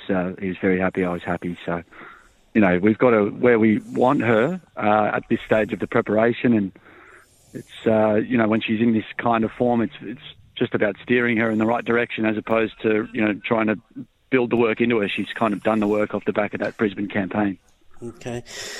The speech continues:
Speaker 2: Um, Straight Acer, he was good, uh, last
Speaker 1: Mm.
Speaker 2: start. He's going well this prep. Up a couple of kilos today, but, um, nice race for him again.
Speaker 1: For sure, and I do, th-,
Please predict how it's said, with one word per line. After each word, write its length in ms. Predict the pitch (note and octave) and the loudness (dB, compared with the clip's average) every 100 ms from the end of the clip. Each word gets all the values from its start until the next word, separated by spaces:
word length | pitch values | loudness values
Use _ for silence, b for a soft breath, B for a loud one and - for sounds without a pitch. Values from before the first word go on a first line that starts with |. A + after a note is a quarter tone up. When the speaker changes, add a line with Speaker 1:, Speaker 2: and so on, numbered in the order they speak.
| B B | B B
Speaker 2:
Um, 520 | C#3+ C#3+ C#3+ C#3+ C#3 B2+ | 6 8 6 4 0 -2
Straight 340 | - C#3+ D3 | 4 6 8
Acer, 380 | C#3+ D3 - D3 | 8 6 4 4
he 80 | C#3+ | 4
was 180 | C3 | 2
good, 340 | - C#3 A2+ G#2 | 4 2 2 0
uh, 100 | A#2+ A2+ | 2 4
last 260 | A2+ D#4 | 6 6
Speaker 1:
Mm. 20 | |
Speaker 2:
start. 300 | F3 B2+ C3 | 4 4 4
He's 180 | A#2+ G#2+ | 2 0
going 240 | C#3 B2 A#2 | 2 2 2
well 200 | B2 A#2 | 2 2
this 200 | A#2+ - | -2 -2
prep. 280 | C#3+ C#3+ F#3 | 0 2 2
Up 100 | D#3+ | 2
a 60 | |
couple 260 | - D3+ A#2+ | 2 0 0
of 80 | - | -4
kilos 420 | D#3 C#3+ G#2+ G#2+ | -2 0 0 -2
today, 300 | - B2 F3 | -6 -2 -2
but, 240 | D#3 B2 - - | -2 -4 -6 -10
um, 420 | B2+ B2+ B2+ B2 D3 | -6 -4 -4 -6 0
nice 260 | D#3 - | 2 2
race 180 | B2+ A#2+ | -2 -2
for 120 | C3 | -4
him 100 | A#2 | -4
again. 320 | A2+ A#2+ D3 - _ _ _ - | -4 -2 -4 -8 _ _ _ -4
Speaker 1:
For 100 | D#3+ | -2
sure, 300 | - D#3 C3 | 2 4 4
and 80 | B2 | 4
I 80 | B2 | 2
do, 180 | D3+ | 2
th-, 140 | C#3+ | 0